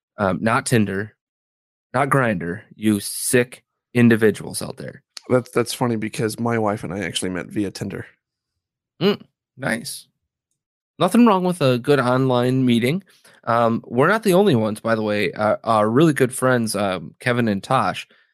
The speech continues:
Speaker 1: um, they also met on the same website and are also married. And, um, anyway, um, so we,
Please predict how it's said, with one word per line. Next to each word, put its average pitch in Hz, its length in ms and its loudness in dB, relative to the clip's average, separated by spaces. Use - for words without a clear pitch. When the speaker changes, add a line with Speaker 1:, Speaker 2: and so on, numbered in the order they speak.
Speaker 1:
um, 101 480 0
they 123 320 -2
also 165 260 2
met 107 400 -2
on 113 180 0
the 107 80 2
same 127 560 0
website 131 460 -2
and 107 340 2
are 113 200 2
also 139 300 2
married. 98 360 -6
And, 120 680 2
um, 107 600 0
anyway, 208 340 2
um, 110 260 0
so 185 160 4
we, 220 240 4